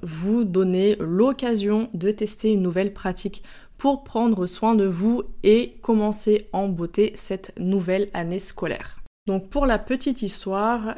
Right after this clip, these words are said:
j'ai reçu plusieurs séances de drainage lymphatique de la méthode Renata Franza, on en reparlera tout à l'heure, pratiquée par une fidèle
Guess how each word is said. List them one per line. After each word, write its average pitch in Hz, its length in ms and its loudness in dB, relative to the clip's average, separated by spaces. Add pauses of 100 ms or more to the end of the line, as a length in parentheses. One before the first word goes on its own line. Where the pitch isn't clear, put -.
j'ai 233 440 0
reçu 247 600 -2
plusieurs 262 340 0
séances 226 580 -2
de 190 340 -2
drainage 202 680 2
lymphatique 185 640 -2
de 160 80 -4
la 156 80 -6
méthode 165 480 -2
Renata 180 580 -2
Franza, - 640 -6
on 160 100 -8
en 165 40 -8
reparlera 165 340 -4
tout - 220 -10
à 165 80 -2
l'heure, 196 240 0 (300)
pratiquée 220 540 0
par 190 220 -2
une 190 200 -2
fidèle 214 580 2